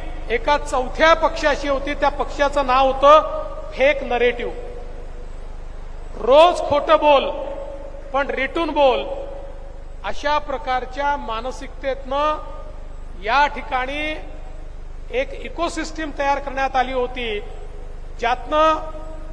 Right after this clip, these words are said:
जेवढं जास्तीत जास्त खोटं लोकांपर्यंत पोचवता येईल, ते खोटं पोचवण्याचा प्रयत्न केला गेला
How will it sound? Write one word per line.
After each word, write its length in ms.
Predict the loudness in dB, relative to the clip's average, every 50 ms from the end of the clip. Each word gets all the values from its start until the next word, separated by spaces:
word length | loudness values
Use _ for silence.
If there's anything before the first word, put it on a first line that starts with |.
| -10 -10 -10 -10 -8 -4
जेवढं 380 | 0 0 2 4 6 6 6
जास्तीत 420 | 6 6 4 2 2 0 -2 -6 -6
जास्त 540 | -2 2 6 6 8 8 6 6 4 4 2 2 4
खोटं 300 | 2 2 4 4 4 4
लोकांपर्यंत 680 | 4 2 2 2 0 0 0 0 0 0 0 0 0 0
पोचवता 580 | 0 0 0 -2 0 0 -2 0 2 2 2
येईल, 340 | 2 2 2 2 2 2 0 -2 -6 -8 -8 -8 -8 -8 -8 -8 -8 -8 -10 -10 -4 0
ते 100 | 0 0 0 -2 -2
खोटं 320 | -2 -2 0 4 4 4
पोचवण्याचा 720 | 4 4 0 -2 0 0 0 0 0 0 -2 -2 -2 -2 -2
प्रयत्न 500 | -2 -2 -2 0 0 0 0 -2 -2 -4
केला 340 | -4 -2 -2 0 4 4 4
गेला 500 | 4 2 2 6 8 10 10 10 8